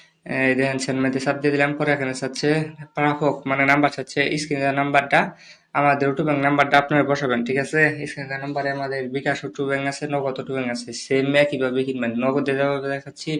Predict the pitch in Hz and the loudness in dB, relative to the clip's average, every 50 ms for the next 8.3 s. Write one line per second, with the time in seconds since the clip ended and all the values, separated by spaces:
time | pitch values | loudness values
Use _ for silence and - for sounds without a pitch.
0 | 156 147 143 143 139 131 131 135 139 135 - 139 135 135 131 127 127 131 131 131 | -4 -4 -2 -2 -2 -2 -2 -4 -4 -6 -8 -8 -8 -4 -4 -2 0 0 0 0
1 | 131 127 135 139 139 156 180 196 190 - - - - - - _ 135 139 143 143 | -2 -2 -4 -4 -2 -2 -2 -2 -4 -10 -14 -14 -14 -16 -12 _ -2 0 2 2
2 | 143 147 143 135 131 143 143 143 - 151 147 147 147 147 143 139 135 131 135 139 | 2 2 0 0 0 -2 -4 -2 0 2 2 2 2 0 -4 -6 -6 -6 -4 -2
3 | 139 139 139 - - 127 127 135 131 139 147 147 - 147 147 151 147 147 147 147 | 0 0 0 0 -2 -4 -4 -4 -4 -2 -4 -4 -4 -4 -2 -2 -2 -2 0 0
4 | 147 156 175 175 165 - - - - - _ - - 143 127 - - 139 135 135 | 0 2 0 0 -2 -6 -10 -18 -20 -20 _ -8 -6 -4 -4 -2 -2 -2 -2 -2
5 | 139 135 117 113 117 120 120 131 131 151 147 127 127 131 123 127 123 123 123 117 | -2 -2 -2 -4 -4 -4 -4 -2 0 0 0 2 0 0 0 0 0 0 0 0
6 | 117 117 117 117 127 131 127 131 139 135 135 135 135 139 143 143 143 135 135 135 | -2 -4 -4 -4 -4 -4 -2 -2 -4 -4 -4 -2 -2 -2 0 0 0 0 0 -2
7 | 131 135 147 147 151 - 139 135 135 135 143 139 139 135 135 139 135 139 - 143 | -2 -2 -4 -4 -4 -4 -6 -4 -4 -4 -2 -2 0 0 0 0 -2 -2 -2 -2
8 | 135 131 131 127 - 147 | 0 0 0 -2 -4 -6